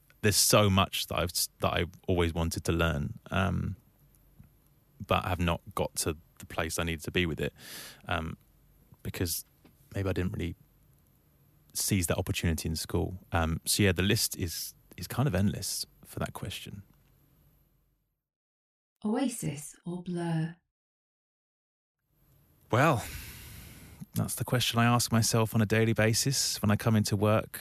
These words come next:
Speaker 1: Um, I work for Absolute Radio, and we are a music station that plays guitar music. It's the place where real music matters. Um,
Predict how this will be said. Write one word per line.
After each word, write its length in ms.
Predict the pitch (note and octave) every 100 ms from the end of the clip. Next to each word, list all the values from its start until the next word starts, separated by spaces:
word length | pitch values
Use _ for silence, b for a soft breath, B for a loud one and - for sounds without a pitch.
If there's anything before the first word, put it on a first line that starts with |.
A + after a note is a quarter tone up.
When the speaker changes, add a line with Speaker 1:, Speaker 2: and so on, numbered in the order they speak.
| - - -
Speaker 1:
Um, 400 | F#2 F#2+ F#2+ -
I 80 | G2
work 280 | G2+ F#2 -
for 300 | - F#2+ - - _ - -
Absolute 340 | - G2 E2+
Radio, 460 | G2 F#2+ F#2+ F#2 -
and 320 | F#2 F2 F2 - _
we 200 | G2 F2
are 360 | E2+ E2+ E2+ E2+ F2+
a 340 | E2 E2 E2 -
music 340 | G#2 F#2+ F#2 -
station 640 | - F#2 F#2+ - G2+ G#2 - _ -
that 160 | -
plays 600 | - G2 F#2 F#2+ - - -
guitar 340 | G#2 - G#2
music. 480 | G2+ G2+ - G#2+ - -
It's 80 | E3+
the 80 | -
place 240 | - C#3
where 100 | F#2+
real 140 | F#2 F#2
music 240 | F2+ E2
matters. 480 | A2+ - - - - - _ - -
Um, 580 | F#2+ F2 F2 E2+ F2